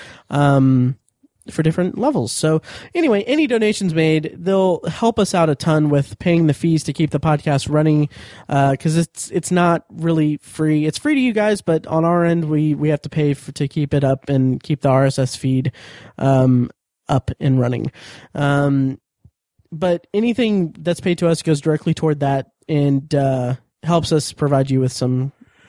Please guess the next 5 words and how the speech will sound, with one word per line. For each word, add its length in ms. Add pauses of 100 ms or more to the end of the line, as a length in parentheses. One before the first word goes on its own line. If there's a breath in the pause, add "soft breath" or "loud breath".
(220 loud breath)
hopefully 580 (240)
entertaining 520
<laughs> 0
podcasting. 800 (500 loud breath)
Um, 560